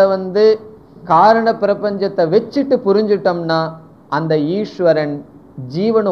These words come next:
ஒண்ணுன்னு சொல்லக்கூடாது. ஈஸ்வரன் கர்த்தா, ஜீவன் படைக்கப்பட்டவன். இப்ப ஜீவன் வந்து படைக்கப்பட்டவன், கர்ம பலத்தை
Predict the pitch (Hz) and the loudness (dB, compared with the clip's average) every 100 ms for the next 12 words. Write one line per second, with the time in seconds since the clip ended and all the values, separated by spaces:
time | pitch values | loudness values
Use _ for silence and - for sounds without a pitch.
0 | 156 190 226 226 202 156 160 156 147 139 | 0 0 0 0 -2 -4 -4 -2 0 2
1 | 135 127 131 - - 135 151 185 156 156 | 0 -4 -6 -12 -16 -4 -2 -2 -2 0
2 | 147 143 139 147 170 - - 147 135 131 | 0 -2 -2 -2 -2 -2 2 2 2 -2
3 | - - 135 127 151 170 147 165 160 127 | -8 -18 -14 -6 -4 -4 -4 -6 -4 -4
4 | 135 - 139 - 120 - 127 135 117 - | -4 -6 -8 -6 -10 -6 -6 -6 -8 -12
5 | - - - _ 143 135 160 214 208 196 | -20 -20 -20 _ -12 -6 -2 0 -2 -4
6 | 185 247 180 180 226 220 - 180 175 247 | 0 2 4 2 2 -2 -2 -4 0 0
7 | 170 - - 147 170 214 208 180 170 170 | 0 -6 -6 -4 -2 0 0 2 0 0
8 | 165 | -2